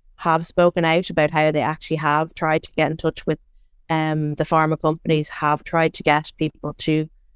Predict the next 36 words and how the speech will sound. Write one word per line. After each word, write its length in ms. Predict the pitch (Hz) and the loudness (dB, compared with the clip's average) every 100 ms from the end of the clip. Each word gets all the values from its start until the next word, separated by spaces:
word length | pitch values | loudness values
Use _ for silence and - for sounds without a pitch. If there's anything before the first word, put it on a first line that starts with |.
| - | -10
pro-, 180 | - 165 - | -2 -2 0
um, 440 | 160 151 147 143 165 _ _ - - | 2 2 0 -2 -6 _ _ -12 -2
get 160 | 156 | 0
moving 440 | 160 160 170 175 175 | 4 4 4 2 2
on 120 | 170 | 2
that 220 | 170 160 | 0 -2
sort 160 | - 160 | -2 -4
of 80 | - | 0
process 580 | 165 165 - 165 160 | 0 2 2 2 2
of, 140 | 156 - _ - - - - | -6 -10 _ -20 -20 -10 -2
I 240 | 110 165 | 2 4
myself 480 | 165 160 165 156 160 | 4 2 4 4 2
have 100 | 156 | 2
asked 240 | 156 151 - | 2 2 0
the 120 | 156 | 0
H 200 | 151 - | 2 0
S 180 | 143 160 | 2 2
E, 120 | 156 | 2
have 180 | 156 143 - | 2 -2 0
they 380 | 147 147 160 180 | 2 4 0 -2
reached 340 | 190 190 - 180 | -2 -4 0 0
out 180 | 185 | 0
to 80 | - | 0
the 80 | 190 | -4
pharma 380 | - 180 185 180 | 0 2 2 0
companies 680 | 180 175 190 185 185 - - | 0 0 0 0 0 -4 -4
and 220 | 156 151 | -4 -4
trying 400 | - 160 156 160 | -2 0 2 0
to 420 | 156 160 160 156 156 _ _ _ - | -2 -2 0 -2 -6 _ _ _ -2
draw 240 | 170 156 | 4 4
them 140 | 156 156 | 4 2
into 240 | 160 170 | 0 -2
this 140 | 185 - | -6 -4
process? 540 | 185 185 180 180 - | 2 2 2 0 0
Have 120 | 151 | -2
they 240 | - 143 | 2 2